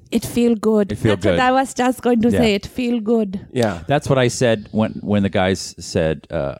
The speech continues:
Speaker 2: "Th-, is this a writer's room?" And they said, "Yes." And then the N-word came flying out. It was just this, that, that, blah, blah, blah. And then I felt relaxed, and I,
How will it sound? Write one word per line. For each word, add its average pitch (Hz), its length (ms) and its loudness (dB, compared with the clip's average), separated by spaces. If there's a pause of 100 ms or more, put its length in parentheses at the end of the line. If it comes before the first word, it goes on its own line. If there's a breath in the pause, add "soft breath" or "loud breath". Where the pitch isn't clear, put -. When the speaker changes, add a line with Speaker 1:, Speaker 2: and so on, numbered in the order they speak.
Speaker 2:
"Th-, 101 280 0
is 104 140 0
this 170 140 0
a 160 60 2
writer's 143 340 0
room?" 165 200 0
And 131 80 -2
they 104 40 -2
said, 95 200 -4
"Yes." 85 380 -8
And 90 140 -6
then 90 400 0 (400 soft breath)
the 87 220 2
N-word 80 520 4
came 73 340 -4
flying 87 640 0
out. 64 340 -4 (120)
It 92 80 -2
was 80 180 -2
just - 360 -4 (200)
this, 120 340 2
that, 92 320 -2
that, 80 200 -2
blah, 73 180 -4
blah, 65 180 -2
blah. 57 280 -6
And 101 120 -2
then 117 180 0 (240 loud breath)
I 123 100 2
felt 135 220 0
relaxed, 110 540 0
and 101 100 -2
I, 90 100 0